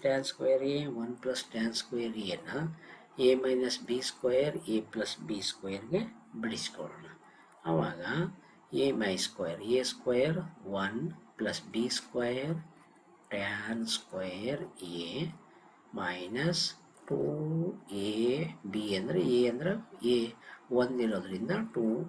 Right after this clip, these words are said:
ಟ್ಯಾನ್ ಎ. ಇದು ಒನ್ ಸ್ಕ್ವೇರ್, ಒನ್ ಟ್ಯಾನ್ ಸ್ಕ್ವೇರ್ ಎ ಪ್ಲಸ್ ಟೂ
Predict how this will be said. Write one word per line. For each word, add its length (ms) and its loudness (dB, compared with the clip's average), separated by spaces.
ಟ್ಯಾನ್ 340 0
ಎ. 40 -2
ಇದು 240 4
ಒನ್ 240 -6
ಸ್ಕ್ವೇರ್, 520 0
ಒನ್ 200 -6
ಟ್ಯಾನ್ 340 -2
ಸ್ಕ್ವೇರ್ 760 2
ಎ 80 -4
ಪ್ಲಸ್ 380 4
ಟೂ 140 2